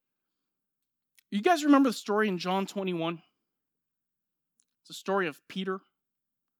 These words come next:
Peter decides, "Jesus ain't coming back. He's dead. He's been buried. Ministry's over. I'm going fishing."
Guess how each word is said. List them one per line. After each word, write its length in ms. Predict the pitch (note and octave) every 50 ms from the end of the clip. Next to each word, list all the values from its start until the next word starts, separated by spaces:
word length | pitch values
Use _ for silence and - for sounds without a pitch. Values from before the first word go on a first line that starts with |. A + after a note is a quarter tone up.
| _ _ _ _ _ _ _ _ _ _ _ _ _ -
Peter 220 | G3+ G#3 G#3+ A3
decides, 720 | G#3 G3 - - G3 F#3+ G3 F#3+ F#3 F3 - - - - - _ - _ _ _ _ _ _ _ _ _ _ _ _ _ _ _
"Jesus 360 | - G#3 G#3 G3 F#3 E3+ F3
ain't 180 | E3 D#3 C#3+ C3+
coming 220 | D3+ C#3 C3+ B2+
back. 240 | C3 C3+ C3 - - _ _ _ _ _ _ _ _ _ _ _ _ _ _ _ _ _ _ _ _ _
He's 180 | - B2+ A#2+ -
dead. 440 | - E3 E3 D#3+ D#3+ D#3+ D3+ - _ _ _ _ _ _ _ _ _ -
He's 80 | D3+ -
been 160 | E3+ D#3+ D3
buried. 400 | D3 C#3+ C#3+ C#3 C#3 C#3 C3+ - - _ _ _ _ _ _ _ _ _ _ _ _ _ _ _ _ -
Ministry's 420 | D#3 E3 D#3 - - D3+ D3 C#3
over. 320 | C3+ C3+ C3+ C#3 C#3 C3+ - _ _ _ _ _ _ _ _ _ _ _ _ _ _ _ _ _ D3+
I'm 120 | D#3 D#3
going 240 | D3+ C#3 C3+ C3 B2
fishing." 320 | - C#3+ - - - -